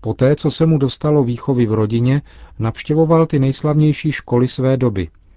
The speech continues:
Nejprve v Cézareji Kapadocké, kde se spřátelil s Bazilem,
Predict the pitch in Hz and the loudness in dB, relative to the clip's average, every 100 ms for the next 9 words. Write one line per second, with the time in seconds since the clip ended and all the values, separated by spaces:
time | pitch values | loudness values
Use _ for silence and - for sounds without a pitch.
0 | - - - - 110 107 101 110 123 131 | -20 -20 -20 -8 -4 -2 -2 -2 0 -2
1 | - 110 101 101 98 - 107 113 117 117 | -4 -4 -2 -2 -4 -4 -6 -4 -4 -4
2 | - 127 135 139 160 107 104 107 - - | -4 -2 0 -2 -6 -6 -6 -6 -8 -6
3 | 113 104 107 110 104 104 117 131 110 98 | -4 -2 -2 -4 -2 -2 0 0 0 -2